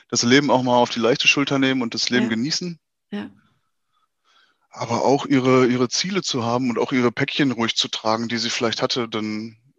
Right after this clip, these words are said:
Speaker 1: lernt man die Person halt auch besser kennen und mit vielen Dingen besser umzugehen.
Speaker 2: Mhm.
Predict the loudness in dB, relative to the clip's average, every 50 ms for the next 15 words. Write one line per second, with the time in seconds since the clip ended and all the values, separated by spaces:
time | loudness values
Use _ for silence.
0 | -20 -16 -10 -6 -6 -6 -4 -2 -2 -2 -2 -2 -2 -2 -2 -2 0 0 0 0
1 | 0 -2 -2 _ -2 0 0 -2 -4 -4 -4 -2 -2 -2 -2 -4 -6 -6 -4 -2
2 | 0 0 0 0 0 -2 -2 -2 -2 -2 -2 -2 -4 -4 -6 -8 -8 -8 -6 -4
3 | -2 -2 -4 -6 -10 _ _ _ _ _ -4 -2 -2 0 0 -2 -2 -4 -8 -12
4 | -20